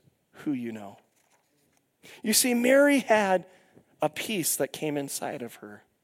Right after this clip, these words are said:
both physically and spiritually. You see, eventually, she carried the baby Jesus inside of her. She carried this young man, of that, this, this baby that eventually would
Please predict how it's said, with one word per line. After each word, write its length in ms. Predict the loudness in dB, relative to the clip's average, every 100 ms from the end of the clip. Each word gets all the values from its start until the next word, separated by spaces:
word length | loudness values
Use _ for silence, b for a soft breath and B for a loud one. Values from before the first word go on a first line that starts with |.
| _ _ _ _ 2
both 160 | 2
physically 760 | 2 -4 -4 -4 -6 -6 -8 -8
and 100 | -12
spiritually. 720 | -12 -12 -12 -12 -14 -14 -16 _ _ _ _ _ _ b b b
You 100 | 2
see, 220 | 6 6
eventually, 680 | 8 8 6 4 4 2 -2 b b b
she 220 | -8 -6
carried 600 | -6 -2 0 0 -2 -4 -10 _ _ _ _ _ _ _ _
the 80 | -2
baby 320 | 0 -2 -2
Jesus 540 | -2 -4 -2 -4 -6
inside 420 | -6 -8 -8 -10 -12
of 140 | -16
her. 260 | -18 -18 -20 _ _ _ _ _ b b
She 180 | -2 -2
carried 600 | 0 0 0 2 0 -2 b b b b 2
this 260 | 2 2
young 320 | 4 4 4 0 b b _ _ _ _ _
man, 380 | 4 6 8 6
of 160 | 4 6
that, 160 | 4
this, 220 | 4 0 -2
this 260 | -2 -2
baby 340 | 4 4 4 4
that 140 | 4
eventually 560 | 4 2 2 2 4 4
would 180 | 2